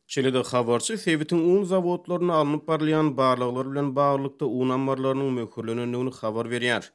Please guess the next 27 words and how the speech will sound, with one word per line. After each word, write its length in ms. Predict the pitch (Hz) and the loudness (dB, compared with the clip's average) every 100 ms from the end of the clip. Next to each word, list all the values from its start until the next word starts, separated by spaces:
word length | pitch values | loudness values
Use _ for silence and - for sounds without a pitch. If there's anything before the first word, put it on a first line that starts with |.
| _ _ _ _ | _ _ _ _
Ýeti 240 | 113 - | -6 -2
azyk 300 | 202 190 185 185 | 0 2 0 -6
gytçylygynyň 480 | 160 - 180 180 175 170 | -14 -8 -4 -2 0 -2
arasyna 380 | 170 170 170 | -2 -4 -4
Türkmen 360 | 170 156 135 143 | -6 -8 -4 -4
kanuny 460 | 139 127 120 131 135 | -2 -2 0 -2 -2
goraýjy 480 | 135 135 139 127 131 | -2 -2 -2 -2 -6
edaralary 520 | 131 135 135 131 135 | 0 0 0 -2 -2
Lewabyň 440 | 117 110 110 110 117 117 | -4 -2 -2 -2 -4 -2
un 80 | 123 | -4
zawodlaryna 640 | 120 127 127 127 127 135 | -4 -4 -4 -4 -6 -4
guman 380 | 123 110 113 117 | -4 -4 -4 -4
edilen 280 | 113 120 120 110 | -4 -4 -6 -6
beýdügünçilikler 760 | 113 104 107 104 107 101 110 113 | -10 -10 -10 -10 -10 -10 -8 -6
bilen 220 | 117 113 | -6 -2
baglykda 540 | 117 120 113 - 123 - _ _ - | 0 0 -4 -4 -4 -4 _ _ -10
bir 80 | 117 | -4
näçe 260 | 120 120 127 | -2 -2 -4
gezek 260 | 123 123 110 | -4 -4 -4
deriňew 400 | 104 110 110 113 | -4 -4 -4 -6
işlerini 340 | - 117 117 | -8 -6 -4
geçirdi. 500 | 117 113 113 120 95 - _ _ | -4 -6 -4 -2 -2 -8 _ _
Ýöne 140 | 110 120 | -6 -4
geçirilen 540 | 120 113 113 139 196 | -2 -4 -4 -2 -2
deriňewleriň 500 | 180 175 175 170 175 | -2 -2 -2 -2 -2
netijeleri 520 | 151 143 123 120 120 | -2 -4 -6 -4 -4
jemgyýetçiligi 680 | 135 135 117 110 104 104 113 | -4 -2 -2 -2 -6 -8 -4